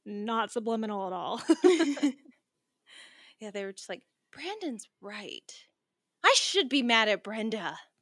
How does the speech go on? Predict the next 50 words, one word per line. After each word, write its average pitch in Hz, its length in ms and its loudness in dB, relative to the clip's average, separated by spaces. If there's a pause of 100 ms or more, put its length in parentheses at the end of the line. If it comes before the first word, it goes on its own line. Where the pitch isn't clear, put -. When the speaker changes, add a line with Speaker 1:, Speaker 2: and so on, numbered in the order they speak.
(220)
Speaker 1:
Yep. 208 280 -10 (380)
Speaker 2:
And 185 100 -14
then, 202 140 -14
yeah, 262 200 -4 (720)
they're 202 120 -4
mad 190 220 -6
at 190 80 -8
Brenda. 190 240 -6
Also, 220 320 -4 (240)
I 208 120 0
have 190 160 -2
come 202 180 -6
to 170 100 -10
decide 170 400 -6
I 196 140 0
do 175 300 -10
not 175 160 -6
like - 160 -10
Cindy's - 360 -18
haircut. - 360 -16 (840)
Speaker 1:
I 359 60 -6
don't 240 140 -4
either. 226 300 -6 (760)
Not 269 180 -8
a 233 40 -8
good 214 140 -8
look 208 200 -8
for 214 180 -10
her. 208 180 -10 (680)
Don't - 180 -16
love 196 160 -14
it. 202 140 -14 (480)
Speaker 2:
I - 80 -12
feel 294 220 -12
like 311 140 -6
I 254 120 -2
was 240 160 -4
okay 214 240 -6
with 220 160 -6
it 233 140 -4
in, 226 60 -8
like, 202 160 -8
the 196 80 -8
first 202 320 -6
episode, 214 540 -4
and 208 120 -10
now 190 140 -4
I'm 196 120 -6
just 196 160 -14
like, 185 220 -8